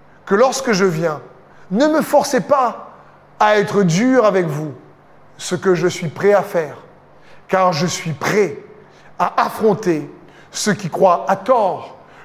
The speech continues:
que nous vivons uniquement selon les normes du monde et non par la sagesse et la puissance de l'esprit. » Waouh ! Ici, l'apôtre Paul dit, « Écoutez, ne croyez pas que je suis doux uniquement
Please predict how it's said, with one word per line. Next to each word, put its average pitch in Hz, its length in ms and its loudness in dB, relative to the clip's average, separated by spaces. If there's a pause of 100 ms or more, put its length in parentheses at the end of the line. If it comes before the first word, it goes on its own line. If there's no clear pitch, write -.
que 208 120 0
nous 214 220 4
vivons 208 520 0
uniquement 170 680 0 (280)
selon 185 380 2
les 175 140 2
normes 175 360 4
du 156 140 -4
monde 156 340 -4 (560)
et 190 100 2
non 180 200 4
par 170 160 2
la 151 100 2
sagesse 147 640 -4 (400)
et 180 80 2
la 165 100 2
puissance 156 680 -8 (400)
de 147 100 -12
l'esprit. » - 380 -16 (640)
Waouh ! 151 440 0 (520)
Ici, 247 140 -2
l'apôtre 196 340 2
Paul 220 300 2
dit, « 170 120 -4
Écoutez, 196 600 -2 (480)
ne 170 100 -4
croyez 254 380 2
pas 196 600 2 (200)
que 180 160 0
je 170 120 -4
suis 175 240 -6
doux 196 240 -2
uniquement 160 680 -2